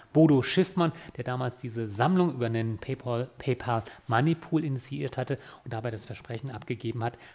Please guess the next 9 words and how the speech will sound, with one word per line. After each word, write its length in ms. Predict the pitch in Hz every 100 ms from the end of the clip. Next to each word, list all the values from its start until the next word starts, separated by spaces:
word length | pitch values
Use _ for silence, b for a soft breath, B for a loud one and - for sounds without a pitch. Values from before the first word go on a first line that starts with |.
| B 196
„hundert 340 | 214 190 175
Prozent 600 | - 160 - 151 139 -
der 100 | 127
Gelder 340 | 117 135 135 113
werden 280 | 135 170
bei 100 | 160
den 140 | 156 151
Flutopfern 600 | 160 156 147 - 127 120
landen.“ 440 | 120 123 - 95